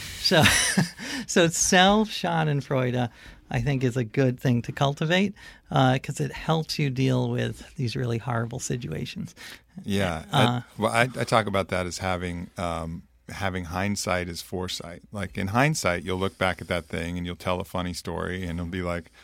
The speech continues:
Speaker 2: "Oh man, that would suck." But, you know, it's not a big deal to you in the future. And
Speaker 1: Right.
Speaker 2: maybe it even provided value. Maybe it was a funny story and that's it. Or maybe it actually made you stronger. Or maybe it taught you something about eating street food <laughs> at a certain time of night. Or maybe it,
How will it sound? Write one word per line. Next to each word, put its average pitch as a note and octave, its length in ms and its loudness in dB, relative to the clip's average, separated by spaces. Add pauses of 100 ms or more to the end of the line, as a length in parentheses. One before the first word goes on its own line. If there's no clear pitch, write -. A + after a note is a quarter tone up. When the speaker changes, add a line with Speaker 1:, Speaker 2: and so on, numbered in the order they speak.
(120)
Speaker 2:
"Oh A#2+ 140 4
man, G2+ 240 4
that G2 120 0
would F#2 100 -4
suck." A#2+ 340 0
But, F#2+ 220 2 (120)
you G#2+ 200 -2
know, F#2+ 120 0
it's G2+ 240 -4
not G#2+ 200 4
a - 20 0
big F2+ 220 -2
deal E2+ 240 -4
to E2+ 160 -12
you D#2+ 140 -10
in D#2+ 100 -10
the D#2+ 80 -10
future. E2 540 -10 (120)
And - 100 -2
Speaker 1:
Right. C#3 220 4
Speaker 2:
maybe G2+ 300 2
it G2 80 2
even G2 240 0
provided F#2 400 0
value. A2 280 0
Maybe G2+ 280 0
it - 20 2
was G2+ 160 0
a G2+ 60 -6
funny F#2+ 260 0
story F2+ 340 -2
and F#2+ 120 -2
that's F2 200 -6
it. F#2 200 -2 (280)
Or G#2 100 -2
maybe A#2 280 6
it G2 60 2
actually F#2+ 320 -2
made F2 200 -6
you F2+ 60 -8
stronger. F#2 460 -4
Or A2 40 -2
maybe F#2 280 -2
it F2+ 80 -10
taught E2+ 320 -8
you F2+ 80 -8
something F#2+ 400 -6
about F2 240 -4
eating F2 280 -8 (280)
street - 320 -6
food F#2 340 -2
<laughs> - 0 -
at D#2+ 140 0
a - 20 -4
certain G#2 320 2
time G2 260 4
of F#2 60 -2
night. F2+ 320 2
Or A#2 80 4
maybe B2 280 4
it, A2+ 100 -2